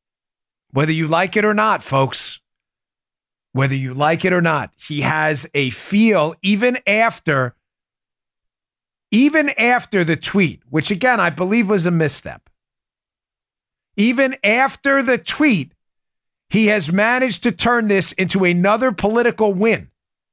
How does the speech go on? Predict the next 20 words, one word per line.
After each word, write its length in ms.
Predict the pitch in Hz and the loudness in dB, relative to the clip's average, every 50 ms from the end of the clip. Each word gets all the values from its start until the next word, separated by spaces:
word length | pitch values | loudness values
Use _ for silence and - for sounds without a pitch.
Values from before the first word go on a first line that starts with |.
| _ _ _ _ _ _ _ _ _ _ _ _ _ - | _ _ _ _ _ _ _ _ _ _ _ _ _ -6
This 100 | - 143 | -4 -2
is 40 | 135 | 0
not 220 | 202 220 254 247 | 0 0 0 0
me, 320 | 247 262 277 269 208 - - _ _ _ _ _ - 226 220 | 0 0 0 0 0 -4 -8 _ _ _ _ _ -8 -4 -2
and 180 | - 208 214 220 | -2 0 0 0
any, 220 | 220 233 247 262 247 | 0 0 2 2 2
this 240 | 185 214 247 - - | 2 2 0 0 -2
is 120 | 240 156 | -2 -2
an 120 | 214 214 208 | -2 -2 -2
honest 480 | - - 208 226 262 285 294 294 - | 0 0 2 2 2 2 0 -2 0
evaluation, 880 | 285 269 226 269 247 240 247 247 240 240 254 254 254 185 - 180 165 143 - - - - | -2 0 0 2 0 2 0 0 0 2 2 2 0 0 -2 -2 -2 -2 -4 -10 -6 -4
and 120 | 202 214 | -2 0
I'm 300 | 220 208 202 226 226 196 | 0 0 0 -2 -2 -4
ju-, 160 | 170 - 311 - - | -6 -6 -4 -2 0
I'm 200 | 233 233 233 247 - - | 0 0 0 -2 -4 -2
echoing 640 | 254 302 302 - 277 262 247 240 226 214 214 220 - - - | -2 -2 0 2 2 2 2 2 2 2 0 -2 -4 -8 -4
the 80 | - 226 | -4 -2
sentiments 680 | - - - 294 285 294 - 247 233 214 214 202 - | -2 -2 -2 -2 -2 0 0 0 2 2 2 0 -2
of 240 | - - 220 165 143 | -2 -2 -2 -2 0
Democrats 760 | - 269 311 330 349 294 - - 208 190 165 165 165 - | 0 0 2 2 0 0 0 0 0 2 2 0 -2 -4